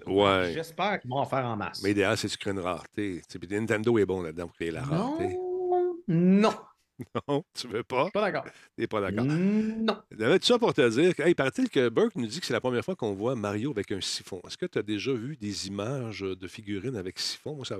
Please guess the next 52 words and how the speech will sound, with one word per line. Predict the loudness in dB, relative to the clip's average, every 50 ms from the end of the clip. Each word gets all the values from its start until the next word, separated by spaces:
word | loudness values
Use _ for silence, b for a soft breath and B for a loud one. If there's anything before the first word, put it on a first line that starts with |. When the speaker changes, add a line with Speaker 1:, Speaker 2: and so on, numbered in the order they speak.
| -8 -10
Speaker 1:
je | -12 -10
sais | -8 -8 -8
pas. | -10 -12 -16 -14
Moi, | -12 -10
je, | -8 -8 -8 -8
j'ai | -8 -8 -8
pas | -6 -6
réponse | -6 -6 -6 -8 -10 -10 -10 -10
à | -10
cette, | -10 -10 -12 _ -14
à | -16 -16 -4 -2 -2
Speaker 2:
Hein ? | -2
Speaker 1:
cette | -2 -4 _ _ _ _ _ _ _ _ _ _ _ _ _ 0
Speaker 2:
Ben, | 2 2
je | 2
veux | 2
dire, | 4 4 6
on | 6
a | 6 6
vu, | 6 6 6 8
on | 8 8
a | 6
vu | 6 6 6
Mario | 6 8 8 8 6
avec | 6 6
un | 4 2
siphon | 2 -2 0 2 4 4 4
quand | 4 2
on | 2 4
en | 2
a | 2
parlé | 4 4 4 4
la | 4 4
dernière | 4 4 2 2 0 2
fois, | 2 4 4 4
les, | 4 2 0 0
les, | 0 -2 -2 -2
les | -2 -4
photos | -4 -2 0 0 0 0
du | 0
film. | -2 -2 -2 -2 -4 -8 -8 _ 0
Speaker 1:
Oui, | 2 4 4
oui, | 4 2
mais | 2 0 0
je | 2
parle, | 2 2 4 4 2
là, | 2 2
dans | 2 2 2 2
une, | 0 0 -2 -2 0 0 0 0
dans | 0 -4 -4 -4
des | -4 -6
figurines. | -6 -4 -2 -2 -2 -2 -6